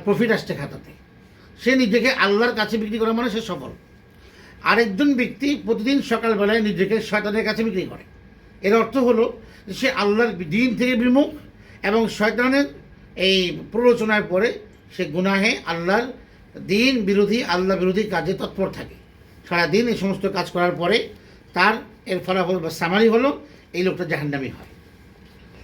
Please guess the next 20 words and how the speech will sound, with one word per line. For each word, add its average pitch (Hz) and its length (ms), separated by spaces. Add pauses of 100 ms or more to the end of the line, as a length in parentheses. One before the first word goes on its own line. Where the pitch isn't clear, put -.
(260)
তো 214 80 (600)
একই - 260
ব্যক্তি 262 420
প্রতিদিন 226 480
সকাল 208 360
করে, 180 400 (360)
কেউ 247 180 (100)
আল্লাহর 208 340
দিকে, 269 260 (240)
কেউ 180 120
শয়তানের 147 420
দিকে, 113 200 (1080)
দুজনের 269 340
পরিণাম 220 340
দুইটা 170 280
হয়, 143 180
কেউ 220 140
সফল, 226 380
কেউ 208 100
ব্যর্থ। - 280